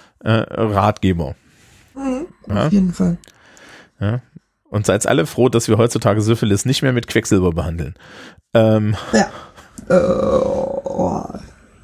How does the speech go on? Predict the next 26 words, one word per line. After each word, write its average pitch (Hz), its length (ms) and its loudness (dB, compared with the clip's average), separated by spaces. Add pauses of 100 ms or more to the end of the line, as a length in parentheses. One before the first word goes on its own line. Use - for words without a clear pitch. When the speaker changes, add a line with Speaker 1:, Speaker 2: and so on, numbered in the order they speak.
(400)
Speaker 1:
Ja. 151 380 6 (800)
Das - 200 -12
hat 110 140 0
man 117 140 2
Speaker 2:
Oh. - 20 4
Speaker 1:
im 240 140 4
neunzehnten 139 360 2
Jahrhundert 147 380 0
gemacht. 95 240 -2
Speaker 2:
<laughs> - 1400 -12
Speaker 1:
Sagen 202 240 4
wir's 240 120 4
Speaker 2:
Ja. 233 60 4
Speaker 1:
mal 110 140 4
so, 123 220 2
genug 123 280 0
Quecksilber 160 480 2
und 160 140 2
die 139 80 4
Syphilis 143 400 0
ist 160 140 0
kein 151 160 0
Problem 156 380 0
mehr. 101 220 0 (840)
Speaker 2:
Äh, - 120 -6 (160)
ja, 214 400 0